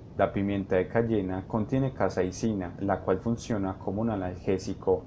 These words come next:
Las propiedades analgésicas naturales de la capsaicina producen una sensación de calor y reducen el dolor en la rodilla afectada. Preparar una mezcla añadiendo dos cucharadas de pimienta de cayena en polvo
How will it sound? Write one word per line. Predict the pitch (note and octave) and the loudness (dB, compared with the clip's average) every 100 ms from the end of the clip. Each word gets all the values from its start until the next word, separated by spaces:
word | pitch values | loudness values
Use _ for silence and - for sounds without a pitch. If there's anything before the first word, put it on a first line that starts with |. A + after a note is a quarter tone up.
| - - - - | -8 -14 -14 -2
Las | G#2+ - | -2 2
propiedades | A2+ - A2+ B2+ B2+ A2+ | 2 4 4 4 2 -2
analgésicas | F#2 F2+ - G2 G2 G2 G2 | -4 -2 0 0 -2 -6 -6
naturales | F2+ E2+ F#2+ F#2+ F#2+ F2+ | -6 -2 2 4 4 2
de | F#2 | 0
la | F2 | -2
capsaicina | - F#2 - A#2 - A2+ F#2+ F#2 - | -2 -2 0 -2 -2 -2 -2 -4 0
producen | G#2 A2 B2 A#2+ | 4 6 4 0
una | G2 F2+ | -2 -4
sensación | F2+ G2 F#2 F#2+ - G#2+ F#2 | -4 -4 -2 -2 0 -2 0
de | F#2 | -2
calor | - A2+ G#2 F#2 - - - - | 2 2 4 2 0 -14 -14 0
y | A#2 | 2
reducen | G#2+ G2+ A2 A2+ A2+ | 4 2 2 0 -2
el | G2 | 2
dolor | F#2+ A2+ G#2 G2 | 2 4 2 2
en | F#2+ | 0
la | F2+ | 0
rodilla | F#2 F#2 G2+ F#2+ | 2 2 2 0
afectada. | G2 - - F#2+ F2 F2 - - - - | 0 -4 2 2 2 -4 -10 -14 -14 -4
Preparar | A2+ G#2+ A#2+ A#2 G2+ F#2 - | 0 4 6 6 6 2 0
una | A2+ G#2 | 0 0
mezcla | F#2+ G2 F#2+ - A#2+ | 0 -2 -4 -2 0
añadiendo | A#2 F#2+ F#2+ F#2+ F#2 G#2+ | 0 0 0 0 2 2
dos | A2 A2 G#2 | 2 2 2
cucharadas | - G2+ B2+ A2+ F#2+ F#2+ F#2+ | 0 0 4 6 6 2 0
de | F#2+ | -2
pimienta | - F#2+ G2+ - | -2 -2 -2 -2
de | F2+ F2+ | -2 0
cayena | A2 A2+ G2+ F#2+ | 0 2 0 0
en | A2+ | 2
polvo | - G#2 F#2+ F#2+ | 4 4 6 4